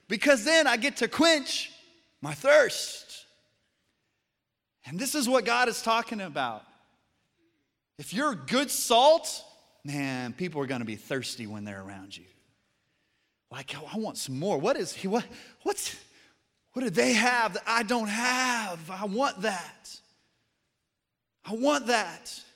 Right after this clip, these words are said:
That you should flavor the world around you.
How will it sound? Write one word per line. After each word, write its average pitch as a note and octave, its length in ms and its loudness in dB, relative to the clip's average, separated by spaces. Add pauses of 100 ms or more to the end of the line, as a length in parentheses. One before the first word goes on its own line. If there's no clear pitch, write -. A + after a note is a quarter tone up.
(1200)
That F3 120 -8
you A#3 100 0
should A3 260 0
flavor A3+ 1040 2 (340)
the G3 80 4
world A#3 380 8
around A3 520 4
you. D#3+ 320 -6